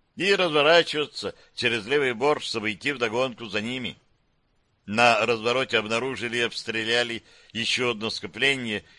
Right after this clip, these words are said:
мелких паровых и парусных судов, обнаруженное за скалой Камишима, ограничивавшей бухту с востока.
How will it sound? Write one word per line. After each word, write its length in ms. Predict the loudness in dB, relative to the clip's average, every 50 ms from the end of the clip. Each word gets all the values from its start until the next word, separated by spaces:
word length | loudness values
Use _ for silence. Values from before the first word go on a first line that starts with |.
| _ _
мелких 540 | -4 -2 0 0 0 -2 -6 -8 -8 -6 -2
паровых 420 | 0 0 0 0 -2 -4 -4 -6
и 40 | -8
парусных 600 | -2 2 2 2 2 0 -4 -6 -8 -10 -10 -10
судов, 540 | -10 -12 -12 -8 -6 -6 -6 -6 -8 -10 _ _ _ _ _ _
обнаруженное 840 | -6 -4 -4 -2 -2 -2 0 0 -2 -2 -4 -4 -4 -2 -4 -4 -4
за 160 | -4 -6 -6
скалой 480 | -6 -6 -4 -2 -2 0 0 -2 -2 -4
Камишима, 720 | -6 -4 -4 -4 -2 -2 -4 -4 -4 -4 -8 -8 -8 -10 -10 _ _ _ _ _ _ _ _ _ _ _ -2
ограничивавшей 1120 | 0 0 2 2 2 0 0 -2 -4 -6 -6 -4 -4 -4 -4 -4 -6 -6 -6 -6 -6 -8 -10 -16 -20 -20 _
бухту 400 | -8 -6 -6 -6 -6 -6 -6 -6
с 80 | -4 -2
востока. 600 | -2 -4 -4 -4 -6 -6 -8 -8 -8 -10 -16 -16